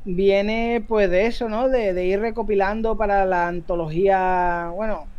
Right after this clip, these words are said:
de hacer una antología poética de, de todos estos versos que iban dedicados al campo de Gibraltar, porque la verdad es que lo peor que le puede dar, pasar al campo de Gibraltar es,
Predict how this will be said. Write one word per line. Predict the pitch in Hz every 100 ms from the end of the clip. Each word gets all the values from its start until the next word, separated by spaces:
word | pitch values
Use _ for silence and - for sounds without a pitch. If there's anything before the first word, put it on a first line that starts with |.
| -
de | -
hacer | 160 - 202 220
una | 226
antología | 220 220 202 190 214
poética | 208 202 202 214 208 214
de, | 202 190 175 170 170 170 - - -
de | 175 180
todos | 185 208
estos | 208 220 185
versos | 190 196 214 208
que | 180
iban | 175 190
dedicados | 190 165 - 165 170 180
al | 165 151 147 143
campo | 170 180
de | 185
Gibraltar, | 175 170 175 190
porque | 180 175
la | 160
verdad | 160 160 240 - - - - - - - - -
es | 220 -
que | 240
lo | 240 220
peor | 202 214 233
que | 247
le | 233
puede | 233 226
dar, | 220 226 226 226
pasar | 208 202 208
al | 214 196
campo | 214 208 214
de | 202
Gibraltar | 180 185 185 175 - 190 196 202 208 -
es, | 190 190 202 208 220